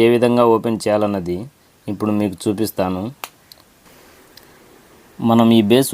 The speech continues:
ఓపెన్ చేయడానికి టెస్టర్ లేదా స్క్రూడ్రైవర్ లాంటిది తీసుకొని ఈ గ్యాప్లో నుండి వీడియోలో చూపిస్తున్న విధంగా ఓపెన్ చేయాలి. చూడండి, డస్ట్ అంతా ఏ విధంగా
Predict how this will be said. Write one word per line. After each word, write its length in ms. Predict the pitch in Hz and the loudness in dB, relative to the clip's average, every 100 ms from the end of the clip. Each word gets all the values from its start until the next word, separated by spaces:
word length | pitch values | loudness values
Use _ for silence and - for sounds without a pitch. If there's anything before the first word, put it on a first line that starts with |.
| 135 | 0
ఓపెన్ 260 | 123 127 113 | 2 0 2
చేయడానికి 480 | 113 113 107 - 92 107 - _ - | 2 2 0 -4 -8 -8 -16 _ -10
టెస్టర్ 400 | 101 95 - 127 127 | -8 -4 -2 2 4
లేదా 180 | 120 117 | 4 2
స్క్రూడ్రైవర్ 540 | - - 110 120 113 113 | -2 -4 0 2 2 0
లాంటిది 280 | 107 98 90 - | -2 -4 -8 -10
తీసుకొని 440 | 95 - 98 87 85 - _ _ - | -10 -6 -6 -6 -10 -14 _ _ -8
ఈ 60 | 95 92 | -6 0
గ్యాప్లో 400 | 107 113 127 131 127 | 2 2 0 0 0
నుండి 240 | 104 95 95 - _ 107 | 0 -2 -4 -10 _ -4
వీడియోలో 360 | 107 120 127 127 - | 0 2 4 2 0
చూపిస్తున్న 520 | 113 113 113 - 113 110 | -2 -2 -4 -2 -2 0
విధంగా 340 | 107 110 110 107 101 | 0 0 0 0 0
ఓపెన్ 280 | 98 101 90 | -2 -4 -4
చేయాలి. 340 | 95 87 85 90 123 _ _ _ - _ - _ _ - - - _ - | -4 -4 -4 -8 -12 _ _ _ -20 _ -20 _ _ -20 -20 -20 _ 0
చూడండి, 460 | 120 117 117 104 101 127 - - 107 | 4 6 6 2 -2 -4 -12 -6 -4
డస్ట్ 260 | 107 - 131 | -2 0 0
అంతా 160 | 117 123 117 | 4 4 6
ఏ 20 | 120 | 4
విధంగా 320 | 117 117 113 | 2 0 0